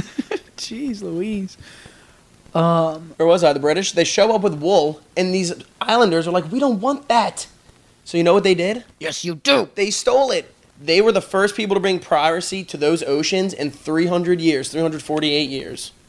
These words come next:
Speaker 1: The British stealing the spice.
Speaker 2: Yeah, because under Genghis Khan, that ocean, those pirates, they all turned to just happy traders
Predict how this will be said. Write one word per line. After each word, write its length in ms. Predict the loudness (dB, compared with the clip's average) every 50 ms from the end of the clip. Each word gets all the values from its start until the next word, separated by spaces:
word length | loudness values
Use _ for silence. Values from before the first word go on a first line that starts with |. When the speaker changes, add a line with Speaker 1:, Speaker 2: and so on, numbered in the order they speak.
| -20 -20 _ _ _ -12
Speaker 1:
The 260 | -10 -6 -2 0 0
British 420 | 0 2 4 4 4 4 2 -2 -4
stealing 260 | -4 -2 -2 -2 -4
the 60 | -4
spice. 300 | -6 -6 -8 -8 -6 -4
Speaker 2:
Yeah, 240 | -4 -2 -2 -4 -6 -10 -16 _ _ _ _ _
because 720 | -8 -8 -4 0 2 2 2 2 0 -4 -4 -8 -10 -14 -16 _ _ _ _ _ _ _ _ _ _ _ _ _ _ _ _ _ _ _ _
under 160 | -4 -2 -2 0
Genghis 300 | 0 0 0 -2 -4 -4
Khan, 360 | -4 -4 -4 -6 -6 -10 -14 -8 -2
that 180 | -2 0 0
ocean, 400 | 2 0 0 -2 -2 -4 -6 -4
those 140 | -6 -6 -8
pirates, 480 | -6 -2 0 0 2 0 0 -4 -6 -2
they 80 | 0
all 120 | 0 0 0
turned 320 | 0 -4 -8 -8 -10 -10
to 100 | -10 -10
just 280 | -10 -10 -14 -16 -16 -18 _ _ -12
happy 320 | -6 -4 -4 -4 -4 -6
traders 640 | -10 -6 -6 -4 -4 -2 -2 -2 -4 -4 -6 -10 -14